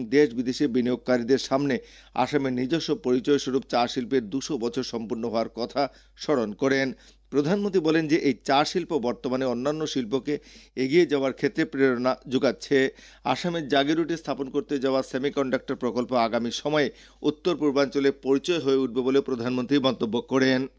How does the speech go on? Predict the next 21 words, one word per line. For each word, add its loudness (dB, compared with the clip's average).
প্রধানমন্ত্রী 2
বিনিয়োগকারীদের 4
আসামে -2
বিনিয়োগের 4
জন্য 0
এগিয়ে 2
আসার -4
আহ্বান 0
জানান। 2
অ্যাডভান্টেজ 2
আসামের -4
দ্বিতীয় -2
সংস্করণে -2
রাজ্যের 4
বিনিয়োগ 2
ক্ষেত্রে -4
গতকাল 0
এক -2
লক্ষ -2
ঊননব্বই 0
হাজার 2